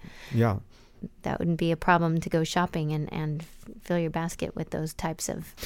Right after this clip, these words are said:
Speaker 2: And it's not just about what you exclude from the diet, also what you include, you know. And I think, for,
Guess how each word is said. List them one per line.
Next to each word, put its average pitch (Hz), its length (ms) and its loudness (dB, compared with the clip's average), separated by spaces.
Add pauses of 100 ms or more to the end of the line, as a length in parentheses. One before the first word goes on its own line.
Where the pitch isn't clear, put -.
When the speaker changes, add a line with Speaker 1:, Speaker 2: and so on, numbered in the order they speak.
(160)
Speaker 2:
And 156 100 12
it's 156 160 12
not 185 200 12
just 160 260 8
about 117 320 10
what 107 180 8
you 107 120 8
exclude 110 600 10
from 92 220 4
the 87 100 4
diet, 85 540 2 (100)
also 170 300 8
what 143 180 6
you 135 160 6
include, 202 600 8 (800)
you 110 100 6
know. 104 340 4
And 113 520 6
I 117 120 4
think, 131 300 6
for, 135 240 4